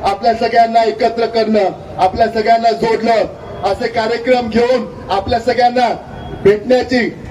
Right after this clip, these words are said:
आणि बोलण्याची संधी देणं, हे सगळं आशाताईच्या कामामुळं आणि नियोजनामुळं आहे. आज तुम्ही एवढ्या संख्येत आलात, आमचे भाषणं ऐकलेत,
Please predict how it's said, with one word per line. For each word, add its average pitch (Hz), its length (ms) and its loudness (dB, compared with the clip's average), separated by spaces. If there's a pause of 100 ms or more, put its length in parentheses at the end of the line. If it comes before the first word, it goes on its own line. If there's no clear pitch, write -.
(100)
आणि 214 180 0
बोलण्याची 233 540 0
संधी 233 340 2
देणं, 226 360 2 (280)
हे 214 100 4
सगळं 220 680 0
आशाताईच्या 220 680 0 (440)
कामामुळं 214 720 2
आणि 196 200 2
नियोजनामुळं 190 760 2
आहे. 160 260 0 (540)
आज 226 220 2
तुम्ही 240 320 -2
एवढ्या 247 300 0
संख्येत 247 420 0
आलात, 240 360 2 (480)
आमचे 214 260 0
भाषणं 226 380 0
ऐकलेत, 247 440 2